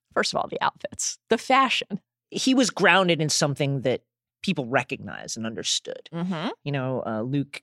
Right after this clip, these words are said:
Speaker 2: kind of has these flowing, almost, like, Japanese influenced kind of quasi, like, very loose fitting tunics and
Speaker 1: Yes.
Speaker 2: stuff. And then
Speaker 1: More
Speaker 2: Obi-Wan
Speaker 1: of the samurai influence on that side than the Western influence that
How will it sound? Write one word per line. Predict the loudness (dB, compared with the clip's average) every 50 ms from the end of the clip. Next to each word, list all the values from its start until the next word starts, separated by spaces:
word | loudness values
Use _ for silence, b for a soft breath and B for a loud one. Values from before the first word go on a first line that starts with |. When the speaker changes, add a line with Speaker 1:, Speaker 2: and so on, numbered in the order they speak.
| _ -6
Speaker 2:
kind | -4 -4 -2
of | -2 -2
has | -4 -4 -4
these | -6 -6 -6
flowing, | -6 -4 -2 0 0 2 2 0 0 0 0 -2 -2 -2 -2 -2 -2 -4
almost, | -6 -6 -6 -6 -6 -6 -6
like, | -6 -2
Japanese | 2 2 2 2 2 2 2 2 2 0
influenced | 0 -2 0 0 2 2 2 2 2 0 0 0 0
kind | 2 2 4 4
of | 2 2 0 -2 -6 -12 B B B B B B B B B _ _ -12
quasi, | -8 -2 0 2 4 4 2 2 0 0 0 0
like, | 0 0 2
very | 2 4 4 2
loose | 2 2 2 2 2 2 0
fitting | 0 0 0 2 2 2 0 0
tunics | -2 0 0 2 2 2 2 0 0 0
and | 2
Speaker 1:
Yes. | 2 4
Speaker 2:
stuff. | 6 6 6 6 4 2
And | -2 -2 -2
then | -2 0
Speaker 1:
More | 0
Speaker 2:
Obi-Wan | 2 4 6 6 6 6 6
Speaker 1:
of | 4
the | 2 2
samurai | 2 2 2 4 4 4 4 4 4 2
influence | 0 -2 -2 -2 -2 -2 0 -2 -2 -2
on | 0 2 2
that | 2 2 2 2
side | 2 2 2 2 2 0
than | -2 -2 0
the | 0 0
Western | 0 0 -2 -2 -4 -4 -4 -4
influence | -4 -6 -6 -8 -8 -6 -6 -6
that | -4 -4 -4 -4